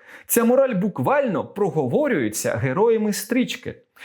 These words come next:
Перша подібна фраза належить єврею-діджею, якого не буду казати що і не буду казати хто.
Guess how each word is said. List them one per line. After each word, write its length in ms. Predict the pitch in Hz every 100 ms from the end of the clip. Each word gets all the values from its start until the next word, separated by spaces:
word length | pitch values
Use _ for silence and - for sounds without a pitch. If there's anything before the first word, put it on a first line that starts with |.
| - -
Перша 380 | - 277 254 196
подібна 460 | - 175 175 151 135
фраза 400 | 240 277 226 190
належить 580 | 151 180 220 214 208
єврею-діджею, 1400 | 135 139 143 147 180 170 165 160 117 143 127 131 180 95 - - - -
якого 840 | 131 120 - 143 127 233 233 - _ _
не 160 | - 143
буду 520 | 147 143 110 110 - -
казати 600 | 127 120 110 - 113 -
що 540 | - - 254 277 262 - _ _
і 120 | 165
не 160 | 135 107
буду 480 | 107 175 190 214
казати 680 | - - 123 123 123 127 135 -
хто. 460 | - - 117 104